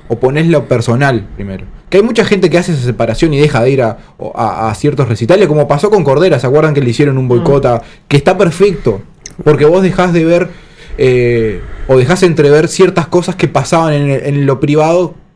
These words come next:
Speaker 1: que son cuestionables por la sociedad, o sea, son cos-, cuestionados por lo público frente a lo privado. Ahí tenés que ver qué tanto.
Speaker 2: Ah, me, me, me, me señalaron, tenía que seguir hablando. Eh, me, me agarraron distraído. Eh, a ver, sí, es, es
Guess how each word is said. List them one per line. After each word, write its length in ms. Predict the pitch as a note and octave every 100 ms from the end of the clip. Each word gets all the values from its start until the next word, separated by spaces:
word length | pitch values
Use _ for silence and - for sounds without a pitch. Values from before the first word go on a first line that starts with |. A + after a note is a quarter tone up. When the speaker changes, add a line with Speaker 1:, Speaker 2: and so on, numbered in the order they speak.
| _ _
Speaker 1:
que 120 | - C3+
son 160 | D#3
cuestionables 440 | D3+ D3 C3+ C#3+ C3+
por 120 | A#2
la 80 | G#2+
sociedad, 500 | F#2+ A2+ C#3+ B2 - _
o 40 | A#2
sea, 100 | -
son 160 | D#3+ D3+
cos-, 340 | D#3 - -
cuestionados 460 | C3+ B2 C3+ D3 D3
por 160 | C3
lo 160 | A#2+ A2
público 540 | D3 C3 A2+ A2+ B2+ - _ _ _ -
frente 200 | A2+ G#2+
a 40 |
lo 80 | G#2+
privado. 360 | G2+ B2 B2+ F#2+ - - - -
Ahí 260 | A#2 D#3+ F3
tenés 260 | C#3 A#2+
que 120 | -
ver 200 | G2+ G2 - _ _ -
qué 80 | A2+
tanto. 440 | A#2 A#2 G2+ F2+ F2 _ _ _ - _ - - - - - -
Speaker 2:
Ah, 200 | C#4+ D#3+
me, 140 | E3 E3
me, 160 | F3
me, 180 | F3+ F#3+
me 140 | G3+
señalaron, 500 | F#3+ G3 G#3 A#3+ A#3 G#3
tenía 180 | A3
que 100 | G#3+
seguir 200 | G3 G#3
hablando. 260 | G3+ G3+ F#3+ - -
Eh, 280 | G3 G3 G3
me, 200 | F#3+ F3+
me 100 | F3
agarraron 300 | E3+ F#3+ G3+
distraído. 340 | E3+ E3 D3+ D3+ - _ -
Eh, 440 | F#3+ G3+ G3 F#3+
a 100 | G3+
ver, 220 | A3+ F#3+ D#3 - _
sí, 300 | - C#4 C4
es, 220 | C#4+ -
es 120 | -